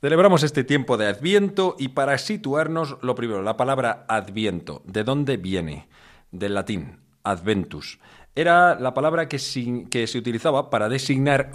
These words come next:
cuando un alto dignatario, un funcionario importante, eh, llegaba a una provincia del imperio. Eh, imagínate un rey o un emperador. Bueno, pues eso era un adventus. Estaba llegando.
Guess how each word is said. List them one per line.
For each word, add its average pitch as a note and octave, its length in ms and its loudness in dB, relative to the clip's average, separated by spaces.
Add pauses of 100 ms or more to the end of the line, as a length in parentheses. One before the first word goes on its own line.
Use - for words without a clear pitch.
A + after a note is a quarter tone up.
(100)
cuando D3+ 640 4
un E3 500 -2
alto C#3+ 400 0
dignatario, A#2+ 560 0
un A#2 80 -4
funcionario A2 540 -2
importante, C3+ 640 0 (320)
eh, C#3+ 360 2
llegaba E3+ 380 6
a C3 160 2
una E3 240 0
provincia B2+ 640 0
del A2+ 340 -2
imperio. C3 460 -2 (320)
Eh, F#2 320 -4
imagínate F2 460 -4
un F2 140 0
rey F3 440 4
o A#2+ 160 4
un D#3+ 160 6
emperador. B2+ 540 2
Bueno, G#2+ 180 0
pues G#2 160 -2
eso E3 220 0
era F3+ 180 4
un G3+ 400 0
adventus. F#2 640 -2 (380)
Estaba C#3+ 600 2
llegando. F2+ 580 -6